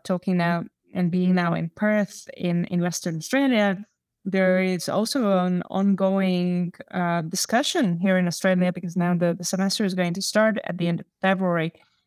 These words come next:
It's like, how do Australian universities need to address this and whether there is a need to change, uh, for instance, exam forms? And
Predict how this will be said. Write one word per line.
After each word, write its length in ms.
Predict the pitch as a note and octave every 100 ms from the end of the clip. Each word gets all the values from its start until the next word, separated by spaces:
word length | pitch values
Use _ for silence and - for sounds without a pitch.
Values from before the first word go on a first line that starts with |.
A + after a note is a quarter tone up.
| _
It's 140 | - F3
like, 260 | F3 E3+
how 760 | G3 - F#3+ F#3+ F#3+ F#3+ F#3+ F#3
do 260 | F3+ F#3 F#3
Australian 500 | F3+ - F3+ F3+ F3+
universities 640 | F3 E3+ F3+ - F#3 G3
need 160 | F#3 -
to 80 |
address 460 | F3+ E3 A3+ C#4+ -
this 360 | - F#3 F3 - _ _ _ -
and 320 | - F#3+ F3+
whether 280 | F#3 F3+ F3+
there 200 | F#3 F#3
is 120 | F3
a 60 | F3+
need 220 | F3+ F3+
to 100 | F#3+
change, 720 | - A#3+ D4 C#4+ A#3 - - -
uh, 360 | F#3 F3 F3 E3+
for 100 | -
instance, 480 | F3+ E3+ - F3+ E3 -
exam 640 | - F#3+ F3+ G3 G#3+ B3 A#3
forms? 720 | - F3+ E3+ E3 E3 E3 - _ _ _ -
And 680 | F#3 F3+ F3+ F3+ F3+ F3+